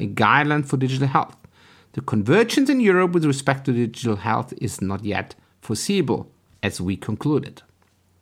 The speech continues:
Drews et al. had a deeper look on the latest diga price evolutions and payer views.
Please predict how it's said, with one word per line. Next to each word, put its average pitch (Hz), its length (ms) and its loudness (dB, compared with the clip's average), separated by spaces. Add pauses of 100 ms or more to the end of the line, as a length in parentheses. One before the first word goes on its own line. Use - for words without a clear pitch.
(1000)
Drews 196 280 4
et 220 120 6
al. 220 220 6
had 151 120 4
a 120 60 4
deeper 160 260 2
look 196 220 2
on 139 100 2
the 110 80 0
latest 127 400 0
diga 156 320 2
price 160 260 2
evolutions 160 460 2
and 135 160 -2
payer 151 320 2
views. - 520 -2